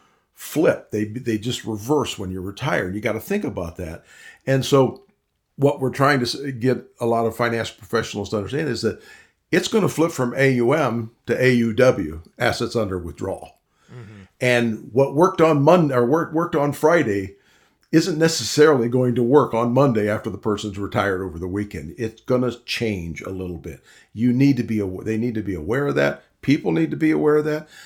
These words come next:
Speaker 1: Advisors, our financial, uh, professionals out there need to be aware of that. It's a different process. And so we're trying to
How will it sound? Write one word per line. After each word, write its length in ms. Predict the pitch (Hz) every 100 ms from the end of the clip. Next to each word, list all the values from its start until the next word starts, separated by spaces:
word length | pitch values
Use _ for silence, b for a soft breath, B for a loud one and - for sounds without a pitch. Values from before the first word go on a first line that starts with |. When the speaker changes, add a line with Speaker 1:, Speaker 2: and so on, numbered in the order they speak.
| B B 110
Speaker 1:
Advisors, 720 | 107 98 120 131 131 156 147
our 160 | 110 104
financial, 720 | 110 120 120 120 113 104 117
uh, 200 | 113 117 - -
professionals 500 | - 113 127 127 139
out 140 | 131 131
there 160 | 139
need 340 | 127 107 131 135
to 60 |
be 160 | 127 131
aware 260 | 123 123 123
of 80 |
that. 220 | 120 127 b b b b
It's 160 | - -
a 60 |
different 340 | - 117 113 -
process. 720 | 113 120 - - - - - _
And 480 | 107 101 101 98 95
so 180 | - 107
we're 220 | 101 110
trying 300 | - 120 120
to 100 | -